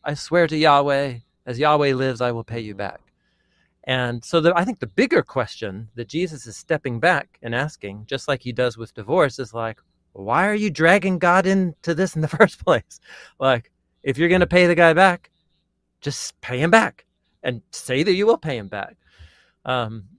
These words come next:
Speaker 1: so
Speaker 2: Mm-hmm.
Speaker 1: I th-, it seems to me Jesus is there actually doing something similar that what he's doing in divorce, which is in really what the laws of the Torah were about, which is mitigating, like,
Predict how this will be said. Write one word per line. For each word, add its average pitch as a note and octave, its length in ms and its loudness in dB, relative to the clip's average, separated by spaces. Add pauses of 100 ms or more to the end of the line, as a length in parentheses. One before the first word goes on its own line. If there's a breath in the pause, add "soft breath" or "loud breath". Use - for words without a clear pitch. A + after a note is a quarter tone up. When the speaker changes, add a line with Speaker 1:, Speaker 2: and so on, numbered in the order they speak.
(120)
Speaker 1:
so - 140 -4
Speaker 2:
Mm-hmm. D#3+ 80 2
Speaker 1:
I D3 60 2
th-, - 220 -12
it C#3 140 -6
seems C4+ 340 0
to C#3 100 -6
me A#2 140 -4
Jesus A#2+ 720 -8
is A#2+ 200 -10
there C#3 200 2
actually C3+ 400 -2
doing D3 280 -2
something F#3 400 -4
similar A#2 600 -6 (120)
that A2+ 240 -8
what A2+ 160 -10
he's G#2 140 -14
doing G#2+ 500 -10
in G#2 100 -14
divorce, A2 560 -6 (300 soft breath)
which D3+ 180 -6
is E3+ 220 -2 (120)
in F3 200 -6 (180)
really A3 280 0
what D#3+ 200 -2
the D#3+ 80 0
laws C#3+ 340 2
of D3 80 -6
the C#3+ 80 -10
Torah D#3 340 2
were C#3+ 160 0
about, B2 500 2
which B2 220 -8
is A2+ 400 -8 (580)
mitigating, B2+ 880 2 (580)
like, B2+ 260 -4